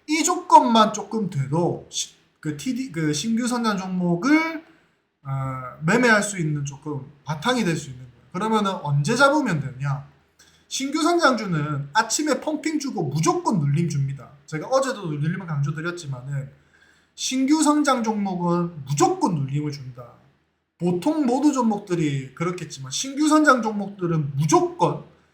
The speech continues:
슈팅 주고 장중 눌림 줍니다. 그래서 그때 잡는 거예요.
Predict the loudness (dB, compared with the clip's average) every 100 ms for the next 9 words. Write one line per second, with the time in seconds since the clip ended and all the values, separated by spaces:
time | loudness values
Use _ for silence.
0 | _ _ -8 -6 -4 -2 -2 -2 -2 0
1 | 0 -2 -10 -4 -2 0 0 0 0 -2
2 | -2 -2 -2 -4 -8 -18 _ _ -8 -6
3 | -6 -6 -6 -6 -4 -2 -2 -2 -4 -8
4 | -12